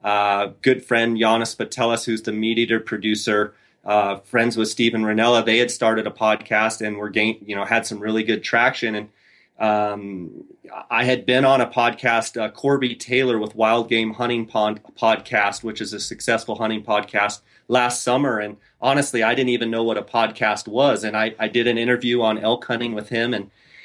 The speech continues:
and then when Giannis and the Meat Eater did a podcast, I loved what they were doing. And I kind of thought, you know, I, I,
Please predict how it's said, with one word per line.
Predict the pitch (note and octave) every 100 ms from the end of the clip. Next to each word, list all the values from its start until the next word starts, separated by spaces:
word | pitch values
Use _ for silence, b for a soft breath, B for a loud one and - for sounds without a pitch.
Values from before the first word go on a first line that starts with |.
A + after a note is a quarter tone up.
| B -
and | A#2 A#2+
then | A#2+
when | B2 B2
Giannis | A#2+ B2+ C3+ B2+ B2+
and | A#2+
the | A#2+
Meat | B2 C3
Eater | B2+
did | B2 B2+
a | A#2+
podcast, | - A#2+ A2+ B2 A#2+ A#2
I | A2+
loved | G#2+ A2+ B2 B2
what | A#2+
they | A#2 A2
were | A2
doing. | G#2 A#2+ C3+ B2+
And | A2+
I | G#2+
kind | G#2+ A#2+ A#2
of |
thought, | A#2+ B2
you | D#3
know, | E3+ E3 b b b _ _
I, | - - _ _
I, | -